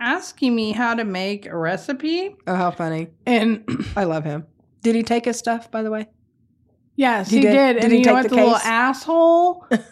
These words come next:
Speaker 2: <laughs>
Speaker 1: Get this. So I, I, we take him all the way home.
Speaker 2: Mm-hmm.
Speaker 1: Okay.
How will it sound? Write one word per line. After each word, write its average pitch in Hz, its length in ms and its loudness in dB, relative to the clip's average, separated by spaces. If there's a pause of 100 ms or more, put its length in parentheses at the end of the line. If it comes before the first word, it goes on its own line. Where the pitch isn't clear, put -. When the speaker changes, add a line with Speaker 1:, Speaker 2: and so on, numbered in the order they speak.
(260)
Speaker 2:
<laughs> 294 520 -4
Speaker 1:
Get 294 200 2
this. 202 260 0
So 240 460 2
I, 269 400 0 (300)
I, 247 560 0
we 175 240 -4 (1120)
take 320 200 0
him 294 140 4
all 294 240 4
the 294 60 2
way 294 100 2
home. 202 600 0
Speaker 2:
Mm-hmm. 208 560 -4
Speaker 1:
Okay. 220 340 -2